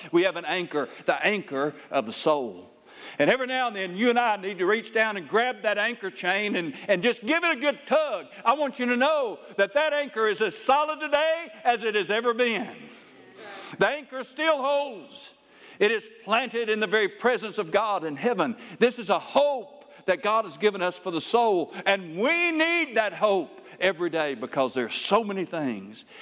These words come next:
that if we're not careful, are gonna make us feel hopeless and helpless. But we need to know our hope is secure in Jesus Christ. We have an anchor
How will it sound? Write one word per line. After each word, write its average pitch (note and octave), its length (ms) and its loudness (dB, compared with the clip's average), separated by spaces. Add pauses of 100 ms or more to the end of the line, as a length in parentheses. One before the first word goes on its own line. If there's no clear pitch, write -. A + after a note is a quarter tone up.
(260)
that A#2 80 2
if G#2 120 -6
we're C#3 80 4
not B2+ 200 0
careful, G#2+ 300 -4
are - 40 -4
gonna A#2 120 2
make A2+ 200 0
us A2 100 -12
feel G#2+ 200 -6
hopeless G#2+ 560 -6
and - 100 -14
helpless. - 720 -6 (720)
But C#3+ 80 4
we A#3+ 160 6
need D4 160 -2
to D#4+ 80 0
know D#4 480 0 (680)
our A2+ 140 0
hope A2+ 280 -4
is A2 120 -6
secure A#2 440 0
in G2 120 -8
Jesus A2 400 -4
Christ. C#3 680 -6 (380)
We D3 160 4
have D#3+ 180 0
an D#3 80 -2
anchor D#3 500 -4